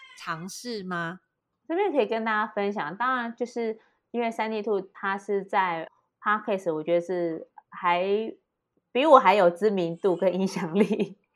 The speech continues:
Speaker 2: <laughs> 所以不如是问她为什么想跟我合作这样子，<laughs> 应该换，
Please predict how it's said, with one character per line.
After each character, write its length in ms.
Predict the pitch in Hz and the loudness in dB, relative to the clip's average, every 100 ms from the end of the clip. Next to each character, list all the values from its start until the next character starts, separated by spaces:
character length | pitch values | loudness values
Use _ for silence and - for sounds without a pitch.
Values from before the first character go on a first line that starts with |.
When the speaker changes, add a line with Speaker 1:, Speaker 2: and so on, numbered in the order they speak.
| _ | _
Speaker 2:
<laughs> 280 | - - - | -20 -20 -2
所 120 | 269 | 10
以 140 | 262 254 | 10 10
不 180 | 254 285 | 4 4
如 160 | 233 | 6
是 80 | 240 | 6
问 180 | 247 233 | 6 4
她 200 | 233 226 | 2 4
为 100 | 254 | 4
什 100 | 226 | 4
么 120 | 180 | -2
想 200 | 180 165 | -4 -4
跟 140 | 190 | -2
我 100 | 196 | 0
合 220 | 170 151 160 | 0 -4 -6
作 260 | - 170 | -2 -2
这 100 | 156 | -2
样 200 | 165 - 160 | -6 -6 -16
子， 140 | - 190 - 196 214 | -6 -4 -2 -2 -4
<laughs> 400 | 180 - - - | -8 -14 -20 -4
应 80 | 247 | 0
该 160 | 262 | 0
换， 340 | 254 269 233 | 4 4 4